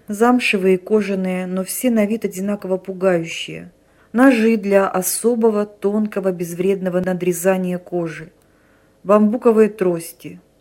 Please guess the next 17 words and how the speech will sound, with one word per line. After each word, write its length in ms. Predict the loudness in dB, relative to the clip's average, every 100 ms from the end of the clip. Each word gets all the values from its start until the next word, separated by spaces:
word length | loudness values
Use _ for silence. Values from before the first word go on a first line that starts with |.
| _ _ _ -8
ещё 480 | -2 0 0 0 0
какие-то 420 | 0 -2 0 2
резиновые 540 | 2 0 0 2 2
пластмассовые 800 | 0 -2 0 0 0 -2 -6 -4
штуки. 640 | -8 -10 -8 -8 -4 -6 -6 -20 -20 _ _ 4
Поверхностно-школьное 1300 | 6 6 2 0 -8 -6 -8 -6 0 0 0 -2 -4
знакомство 800 | -4 -6 -2 -2 -2 -6 -6
с 100 | -4 -4
анатомией 580 | -4 -2 -2 0 -2
человека 760 | -4 -4 2 2 0 -2 -2 -4 -8 -20 -14 -2
не 140 | 0
позволяло 760 | 4 2 4 4 4 4 2 -2
Алине 480 | 0 0 0 -2 -6
понять, 680 | -6 -8 -4 -2 -2 -6 -20 _ _
чему 440 | -4 0 0 -2 -4
они 260 | -4 -6
служат. 760 | -6 -8 -6 -6 -8 -12 -16